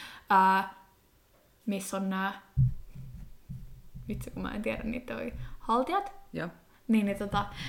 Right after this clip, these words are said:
Speaker 1: ää, tää Frodo ja sit se sen
Speaker 2: Sam.
Speaker 1: Ei,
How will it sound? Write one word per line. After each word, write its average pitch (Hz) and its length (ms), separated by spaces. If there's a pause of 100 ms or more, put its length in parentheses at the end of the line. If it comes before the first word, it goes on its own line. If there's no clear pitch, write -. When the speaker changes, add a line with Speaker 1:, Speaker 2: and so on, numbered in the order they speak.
(200)
Speaker 1:
ää, 196 340 (280)
tää 202 380 (1040)
Frodo 240 360 (180)
ja 226 80
sit 220 200
se - 100
sen 196 300 (1300)
Speaker 2:
Sam. 143 220 (320)
Speaker 1:
Ei, 226 360